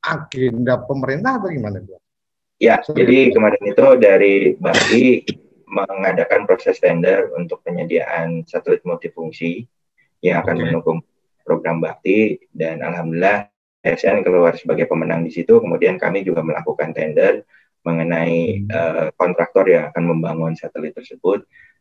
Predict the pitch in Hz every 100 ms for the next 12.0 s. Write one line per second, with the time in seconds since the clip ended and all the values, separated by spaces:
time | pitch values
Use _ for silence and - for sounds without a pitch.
0 | _ 87 82 80 78 78 78 78 _ _
1 | 85 85 80 78 76 71 69 - _ _
2 | _ - 82 82 80 98 110 87 85 -
3 | 90 90 87 - 85 85 82 87 85 85
4 | - - _ - - - - - - -
5 | 370 - - 160 160 165 - _ _ _
6 | _ _ _ _ _ _ - 85 85 85
7 | 151 156 - 127 117 98 - - - 95
8 | 98 113 117 113 113 113 - _ _ _
9 | 90 87 85 110 104 107 107 120 120 127
10 | 113 110 92 92 107 110 - - 87 101
11 | 120 117 104 87 90 90 110 107 85